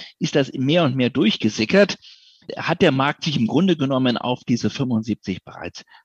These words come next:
eingeschossen gehabt. Also, das war ein Riesenschritt, das muss man schon mal so sagen. Normalerweise sagen wir, ein kleiner ist fünfundzwanzig, ein großer ist fünfzig.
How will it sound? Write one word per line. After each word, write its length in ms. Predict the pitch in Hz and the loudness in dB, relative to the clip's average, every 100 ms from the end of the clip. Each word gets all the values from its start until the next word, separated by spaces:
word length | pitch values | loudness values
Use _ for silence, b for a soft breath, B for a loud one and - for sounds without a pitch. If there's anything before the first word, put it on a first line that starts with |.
| - | -6
eingeschossen 640 | - 123 - - - - | -2 -2 -4 -8 -10 -16
gehabt. 400 | - - - - | -14 -14 -16 -10
Also, 300 | - 175 160 - B B - | 2 4 4 2 B B 0
das 180 | 156 | 2
war 80 | 269 | 4
ein 80 | 233 | 6
Riesenschritt, 720 | - 285 233 - - 233 - B B - | 6 6 6 4 4 4 2 B B 0
das 200 | 143 139 | 2 4
muss 120 | 185 | 6
man 120 | 190 | 4
schon 140 | 208 | 2
mal 120 | 139 113 | 0 -2
so 140 | 95 | 0
sagen. 360 | 202 220 - - B B | 2 2 0 -8 B B
Normalerweise 800 | - 131 143 190 185 156 160 160 | -2 2 4 6 6 4 4 2
sagen 280 | 147 147 151 | 2 2 2
wir, 120 | 151 | 0
ein 180 | - 113 | 2 0
kleiner 480 | - 127 151 196 170 | 0 0 2 2 2
ist 160 | 143 - | 0 0
fünfundzwanzig, 880 | 147 110 185 165 202 - 247 - _ _ _ _ - | 0 0 0 0 0 2 0 0 _ _ _ _ -14
ein 80 | |
großer 560 | 113 110 139 151 - 139 | -8 2 4 6 4 2
ist 140 | 117 | 0
fünfzig. 600 | - 185 208 - 294 294 | 0 0 -2 2 2 2